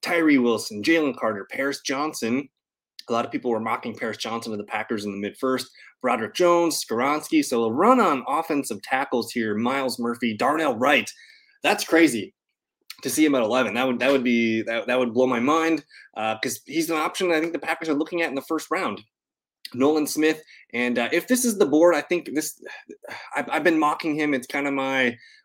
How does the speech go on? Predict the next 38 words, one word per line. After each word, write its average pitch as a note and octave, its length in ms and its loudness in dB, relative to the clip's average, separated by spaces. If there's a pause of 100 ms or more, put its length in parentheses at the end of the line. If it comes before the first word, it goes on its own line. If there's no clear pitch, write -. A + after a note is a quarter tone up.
my B2 100 -2
chalk - 460 -4
pick C3+ 200 -2
here, B2 400 2 (240)
and A#2+ 280 -2 (240)
I C#3 80 0
think D#3+ 240 -2
it's D3+ 160 -2
the C3 80 0
biggest D#3+ 480 0
splash B2+ 720 -2 (380)
pick B2 220 2
that G#2+ 120 -4
the - 60 -10
Packers B2 420 -2
can A#2 220 -4
make, G#2+ 340 -2 (260)
especially E3+ 560 0
this A#2+ 320 0
year, G#2 200 -2
especially E3+ 480 -2
with A#2+ 140 0
trading A#2 340 -4
Aaron G#2 180 -4
Rodgers A2+ 380 0
away. F#2 220 -4
The G2+ 100 -6
one E3+ 240 2
thing D#3+ 180 2
we A#2+ 80 6
never D3 380 2
gave B2+ 240 2
Aaron A#2 200 -2
Rodgers A2+ 380 -2
in G2+ 100 -16
his G2 140 -16
entire D3+ 460 -2
career A#2 720 0